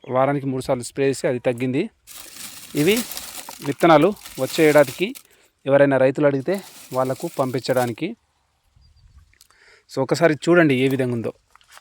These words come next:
So, ఇవి ఇంకా రెడీ కాలేదు, మనం అమ్మకానికి ఇంకా రాలేదు.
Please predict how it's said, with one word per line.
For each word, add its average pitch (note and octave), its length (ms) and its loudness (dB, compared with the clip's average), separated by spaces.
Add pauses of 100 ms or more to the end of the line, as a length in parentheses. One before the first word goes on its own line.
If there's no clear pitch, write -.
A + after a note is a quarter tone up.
(2500)
So, C3+ 100 -4
ఇవి B2 180 -2
ఇంకా B2+ 200 -2
రెడీ C3 220 2
కాలేదు, B2+ 360 0
మనం C3 260 -4
అమ్మకానికి A#2+ 480 -4
ఇంకా A#2 160 -6
రాలేదు. A#2 380 -4